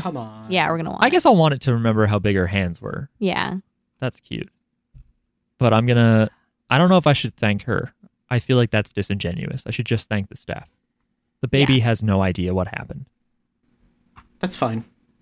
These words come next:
Speaker 3: Okay. You would know better.
Speaker 1: Uh, no, my kid has not made me anything, but he's just starting school now.
Speaker 3: Oh, true, true, true.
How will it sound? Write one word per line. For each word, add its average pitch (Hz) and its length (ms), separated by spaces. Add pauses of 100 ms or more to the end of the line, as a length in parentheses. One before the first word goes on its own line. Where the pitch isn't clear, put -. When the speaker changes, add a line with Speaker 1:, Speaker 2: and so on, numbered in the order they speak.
(140)
Speaker 3:
Okay. - 180 (1400)
You 180 160
would 233 120
know 151 120
better. - 320 (1500)
Speaker 1:
Uh, 139 880 (1400)
no, 135 200
my 127 380 (160)
kid 131 420
has 117 220
not 117 180
made 113 200
me 113 80
anything, 101 440
but - 160 (120)
he's 151 240
just - 220
starting 117 380
school 120 260
now. 107 260
Speaker 3:
Oh, 170 960
true, 117 260
true, 117 160
true. - 280